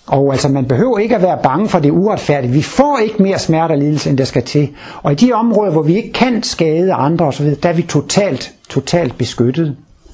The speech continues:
Og, øh, det vil altså sige, at vi er inde i en vældig humaniseringsproces. Jordkloden er ved at blive et humant og et kærligt væsen.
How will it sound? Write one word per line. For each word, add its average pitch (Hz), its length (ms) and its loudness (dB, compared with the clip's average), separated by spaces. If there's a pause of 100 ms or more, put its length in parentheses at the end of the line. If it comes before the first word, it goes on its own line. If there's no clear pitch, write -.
(1000)
Og, 160 320 0
øh, 151 160 0
det 233 100 4
vil 233 80 0
altså 180 160 0
sige, 214 220 2
at 165 120 0
vi 165 120 2
er 170 60 2
inde 240 140 2
i 226 40 2
en 151 260 0
vældig 220 300 2
humaniseringsproces. 160 1080 0
Jordkloden 190 760 2
er 143 80 2
ved 208 120 2
at 180 80 0
blive 170 120 2
et - 80 -4
humant 180 480 2
og 156 60 2
et - 80 -6
kærligt 147 420 0
væsen. 127 360 0